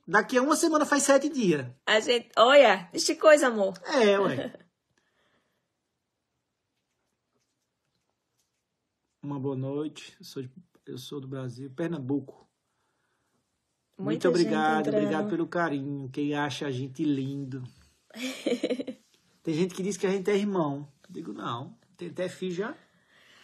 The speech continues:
Speaker 2: Pois é, quando a gente namorava também, o pessoal falava, né, amor?
Speaker 1: É.
Speaker 2: Parecia que a gente era irmão.
Speaker 1: Gisele Biangolino, vocês dois formam um casal muito lindo, filho de vocês.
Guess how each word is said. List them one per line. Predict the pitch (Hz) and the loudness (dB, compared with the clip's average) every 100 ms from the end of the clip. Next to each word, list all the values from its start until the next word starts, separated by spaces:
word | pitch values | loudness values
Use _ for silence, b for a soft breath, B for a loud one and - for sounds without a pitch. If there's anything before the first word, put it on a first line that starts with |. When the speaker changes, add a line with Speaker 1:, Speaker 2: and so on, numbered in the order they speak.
| b _ | b _
Speaker 2:
Pois | 220 240 320 | -4 -2 0
é, | 294 247 269 | 2 2 0
quando | - 254 | -2 -2
a | |
gente | 277 269 | -2 -2
namorava | 262 262 247 233 233 | -4 -2 0 0 -4
também, | 233 233 220 220 | -8 -8 -6 -6
o | |
pessoal | 226 233 233 | -6 -6 -8
falava, | 254 240 208 208 | -6 -6 -6 -8
né, | 214 | -8
amor? | 240 240 220 - _ _ _ _ _ - | -8 -10 -12 -18 _ _ _ _ _ -16
Speaker 1:
É. | 120 117 117 | -14 -12 -10
Speaker 2:
Parecia | 214 214 | -8 -8
que | 226 | -6
a | 214 | -6
gente | 214 214 | -6 -6
era | 214 | -6
irmão. | 233 226 196 208 _ _ _ _ _ _ _ _ _ _ _ _ _ _ _ _ _ | -6 -6 -10 -14 _ _ _ _ _ _ _ _ _ _ _ _ _ _ _ _ _
Speaker 1:
Gisele | _ 147 123 123 160 170 170 165 | _ -12 -8 -4 -2 0 2 0
Biangolino, | 131 123 139 156 165 170 147 147 131 127 160 160 135 117 113 107 | -2 -12 -8 -4 -4 -4 -6 -4 -4 -4 -6 -8 -8 -10 -12 -14
vocês | 107 127 - 131 | -14 -12 -10 -10
dois | 135 135 | -8 -10
formam | - 139 147 | -10 -12 -12
um | |
casal | 147 135 139 | -12 -10 -10
muito | 139 143 135 | -10 -14 -12
lindo, | 127 120 | -12 -12
filho | 123 135 131 | -14 -12 -12
de | 127 | -12
vocês. | 127 127 143 143 151 151 135 | -14 -16 -14 -12 -12 -14 -16